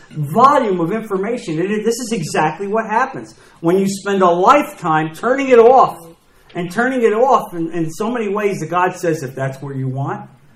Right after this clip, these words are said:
if that's what you want, then I'll let you slide down that chute.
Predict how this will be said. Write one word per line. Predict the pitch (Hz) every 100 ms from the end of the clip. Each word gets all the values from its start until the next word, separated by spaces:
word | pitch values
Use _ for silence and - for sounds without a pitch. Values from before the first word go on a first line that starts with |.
| _
if | - -
that's | 110 113
what | 123 -
you | 127
want, | 127 156 127
then | 107
I'll | 117
let | 113 -
you | 104
slide | - - 120 127 127
down | 113 120
that | 117 113
chute. | - 92 90